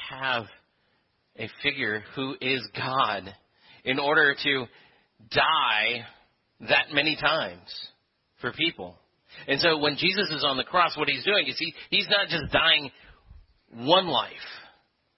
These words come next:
He's taking the punishment of not just this room,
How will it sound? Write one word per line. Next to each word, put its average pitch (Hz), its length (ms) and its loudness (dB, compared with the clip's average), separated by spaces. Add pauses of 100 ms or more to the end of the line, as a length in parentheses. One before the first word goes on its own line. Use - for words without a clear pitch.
(2000)
He's 143 260 -4
taking 180 300 -6
the 143 80 -4
punishment 131 640 -8 (400)
of 123 260 2 (680)
not 151 380 -2 (180)
just 117 220 -4 (140)
this 120 160 -8 (140)
room, 160 440 -6